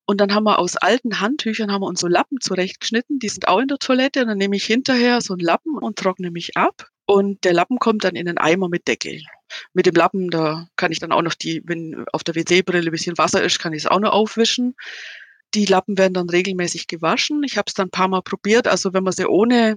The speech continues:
Schutz wäscht in der Waschmaschine, fransen sie aus. Ich nehme jetzt immer so einen alten Kissenbezug mit Reißverschluss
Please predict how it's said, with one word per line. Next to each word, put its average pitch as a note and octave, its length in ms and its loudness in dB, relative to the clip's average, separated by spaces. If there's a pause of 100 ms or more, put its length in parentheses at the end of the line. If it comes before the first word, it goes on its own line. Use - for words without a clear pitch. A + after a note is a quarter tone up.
Schutz - 480 0
wäscht G#3 300 2
in G3+ 80 -2
der G3 100 0
Waschmaschine, G3 520 0
fransen F3+ 440 -2
sie - 140 -2
aus. G#3 360 4
Ich - 120 -6
nehme F#3+ 180 0
jetzt - 120 -4
immer F3+ 160 -2
so F3+ 80 -2
einen F3 60 -2
alten E3+ 300 0
Kissenbezug A#3 720 -2
mit F3+ 160 -6
Reißverschluss A#3 800 0